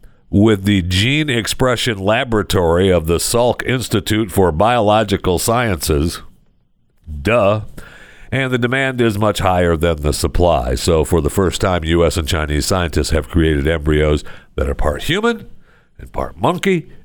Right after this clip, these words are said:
in an effort to find new ways to produce organs for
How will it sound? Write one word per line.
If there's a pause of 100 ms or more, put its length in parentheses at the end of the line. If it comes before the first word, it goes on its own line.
in
an
effort
to
find
new
ways
to
produce
organs
for